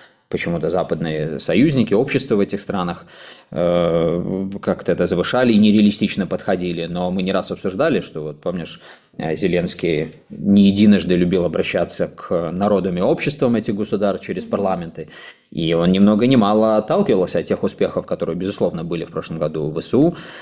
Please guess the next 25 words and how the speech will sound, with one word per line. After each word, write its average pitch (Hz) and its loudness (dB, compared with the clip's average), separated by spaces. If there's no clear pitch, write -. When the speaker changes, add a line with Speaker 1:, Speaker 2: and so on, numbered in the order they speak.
Speaker 1:
э, 80 0
на 87 -4
Херсонском 135 0
направлении, 95 2
Запорожском 110 0
направлении, 92 0
и 98 -2
проводил 107 0
такую 120 -2
прямолинейную 101 -2
связь 117 -2
между 90 -6
поставками 101 -4
вооружений, 85 -2
между 87 -4
финансовой 113 0
помощью 104 0
со - -12
стороны 90 -4
Запада 113 0
и 92 0
будущими 107 -2
такими 110 -2
же 104 -2
успехами. 117 -4